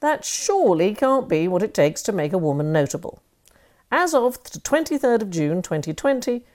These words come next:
only eighteen and a half percent of Wikipedia's biographies are of women. Whole swathes of the wild are being excluded, and if we don't do something about it, then this present capturing of history will become accepted as unchangeable fact.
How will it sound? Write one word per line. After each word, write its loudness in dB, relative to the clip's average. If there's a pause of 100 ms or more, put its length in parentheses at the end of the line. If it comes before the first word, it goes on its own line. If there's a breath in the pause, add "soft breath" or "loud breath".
(240 soft breath)
only 2
eighteen -2
and -2
a -2
half -2
percent -4
of -6
Wikipedia's 0
biographies -2 (460)
are 2
of -2
women. -4 (440)
Whole 4
swathes 0
of -4
the 4
wild 4
are -4
being 0
excluded, -2 (280 soft breath)
and -4
if -6
we 0
don't 2
do -4
something -2
about 0
it, -2 (300 soft breath)
then 2
this 0
present -2
capturing -2
of -4
history -2 (260 soft breath)
will -2
become -2
accepted 0
as -2
unchangeable -2
fact. -10